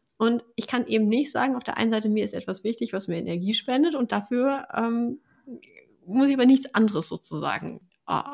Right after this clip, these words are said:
aus dem großen Set an Möglichkeiten rauswerfen. Also das heißt, das war sozusagen der zweite Punkt. Und der dritte war zu sagen, ich hab's mir so gebaut, dass es für mich tatsächlich eine Routine ist. Nicht unbedingt am Anfang des Tages, weil da, äh, liegt die To-Do-Liste da und, äh,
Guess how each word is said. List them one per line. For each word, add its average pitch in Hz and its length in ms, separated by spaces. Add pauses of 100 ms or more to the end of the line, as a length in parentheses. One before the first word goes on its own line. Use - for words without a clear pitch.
(120)
aus 202 200
dem 190 140
großen 185 380
Set - 260
an 170 120
Möglichkeiten 160 560
rauswerfen. 175 580
Also - 240
das - 200
heißt, - 200 (500)
das 190 220
war 196 120
sozusagen 165 360
der - 120
zweite - 340
Punkt. 349 380 (300)
Und 208 120
der 190 100
dritte 269 320
war 220 180
zu 226 120
sagen, 220 380 (520)
ich 202 160
hab's 254 220
mir 208 140
so 233 160
gebaut, 269 440
dass 247 100
es 226 100
für 208 120
mich 220 200
tatsächlich 208 360
eine 202 100
Routine 196 440
ist. - 320 (340)
Nicht 262 180
unbedingt 254 440
am - 140
Anfang 302 340
des 302 140
Tages, 277 460
weil 220 480
da, 208 440
äh, - 300
liegt - 320
die 208 80
To-Do-Liste 233 600
da 240 280
und, 220 400
äh, 220 180